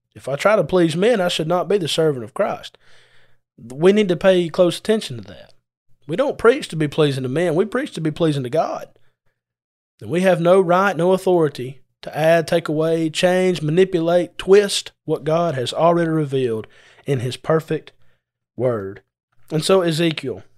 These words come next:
serving as a watchman, serving as a spokesman for God, he stayed true to his mission. He stayed true to God's message. As we bring this episode to a close, let's look at the application.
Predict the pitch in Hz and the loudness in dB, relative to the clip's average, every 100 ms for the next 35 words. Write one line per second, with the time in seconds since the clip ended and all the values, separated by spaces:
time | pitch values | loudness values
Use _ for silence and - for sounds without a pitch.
0 | _ - 190 208 214 185 160 135 143 147 | _ 0 2 2 2 0 0 0 0 -2
1 | - - - - 185 190 175 160 147 - | -4 -14 -6 2 4 4 2 0 -2 -4
2 | - 190 190 190 180 180 147 120 104 95 | 2 2 2 -4 -4 -4 -6 -6 -8 -12
3 | 90 _ - _ _ - 185 - 160 147 | -14 _ -20 _ _ -6 -6 0 0 0
4 | - - 196 214 202 175 156 135 - - | -4 4 4 4 2 0 0 -2 -4 -10
5 | - _ _ _ 135 131 - 127 120 156 | -20 _ _ _ -10 -8 -4 -4 -2 0
6 | 143 127 123 _ _ _ 120 117 110 110 | 0 -2 -10 _ _ _ -10 -8 -8 -8
7 | 107 95 - - - _ _ _ _ _ | -8 -10 -14 -16 -20 _ _ _ _ _
8 | _ _ _ - _ _ _ 165 170 175 | _ _ _ -20 _ _ _ -2 2 2
9 | 160 208 208 190 - 175 175 156 170 165 | 4 4 4 2 2 0 0 2 2 2
10 | 175 160 - 135 131 220 269 202 180 170 | -2 -2 0 0 0 0 2 0 2 0
11 | 135 139 135 - - 123 104 - | 0 -2 -2 -8 -10 -10 -10 -12